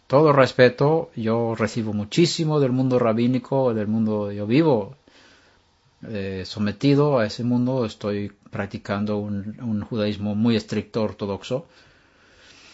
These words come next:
que muchos de vosotros os espantaríais si supierais lo que vivimos, pero, ah,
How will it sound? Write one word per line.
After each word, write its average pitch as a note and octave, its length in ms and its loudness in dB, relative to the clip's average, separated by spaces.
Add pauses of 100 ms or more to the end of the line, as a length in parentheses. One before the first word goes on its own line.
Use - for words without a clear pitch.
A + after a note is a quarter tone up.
(580)
que G2 480 -6
muchos A2 420 -4
de G#2+ 80 0
vosotros G#2+ 460 -4
os - 300 -10
espantaríais A2 840 2
si - 140 -8
supierais A2 500 -2
lo A2 140 -2
que G#2 80 -6
vivimos, A#2 580 0 (600)
pero, C3+ 500 2 (340)
ah, G#2 720 0